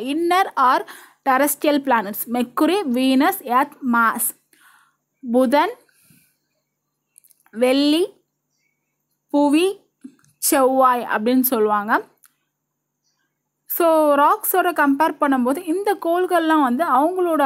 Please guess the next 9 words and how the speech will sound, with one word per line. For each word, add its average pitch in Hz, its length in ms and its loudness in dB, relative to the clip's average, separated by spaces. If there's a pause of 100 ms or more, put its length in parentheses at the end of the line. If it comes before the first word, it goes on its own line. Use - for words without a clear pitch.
அளவீடுல 269 720 -2
வந்து 233 280 -4 (220)
கம்மியா 269 420 2
தான், 247 200 0 (120)
சைஸ் 285 300 0
வந்து 277 280 -2
ஸ்மாலா 247 500 2
தான் 240 160 2
இருக்கும். 226 320 -6